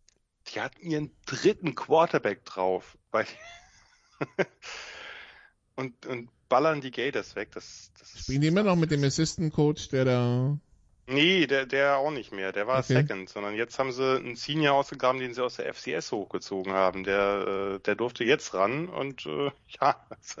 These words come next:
Speaker 1: was soll man sagen? Es reicht und zwar sehr locker.
Speaker 2: Dafür ist das
Speaker 1: Und ich
Speaker 2: Rest-,
Speaker 1: mein, das
Speaker 2: ja.
Speaker 1: Ja, sag.
Speaker 2: Das Restprogramm von Florida ist halt überschaubar. Samford, Missouri, F-, Florida State.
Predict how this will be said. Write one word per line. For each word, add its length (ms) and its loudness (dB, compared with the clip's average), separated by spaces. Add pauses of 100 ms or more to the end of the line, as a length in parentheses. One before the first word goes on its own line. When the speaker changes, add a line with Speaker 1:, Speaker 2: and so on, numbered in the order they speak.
(640)
Speaker 1:
was 80 -16
soll 120 -2
man 100 0
sagen? 260 2
Es 200 -6
reicht 280 2
und 100 -12
zwar 200 0
sehr 140 0
locker. 300 -2 (920)
Speaker 2:
Dafür 200 2
ist 80 0
das 100 2
Speaker 1:
Und 60 4
ich 40 8
Speaker 2:
Rest-, 60 8
Speaker 1:
mein, 120 6
das 240 -4
Speaker 2:
ja. 300 0 (800)
Speaker 1:
Ja, 280 -2
sag. 180 -8 (160)
Speaker 2:
Das 320 -8
Restprogramm 480 0
von 140 0
Florida 420 2
ist 140 -2
halt 140 0
überschaubar. 540 0
Samford, 540 -2
Missouri, 460 -2
F-, 300 -10
Florida 360 -2
State. 320 -4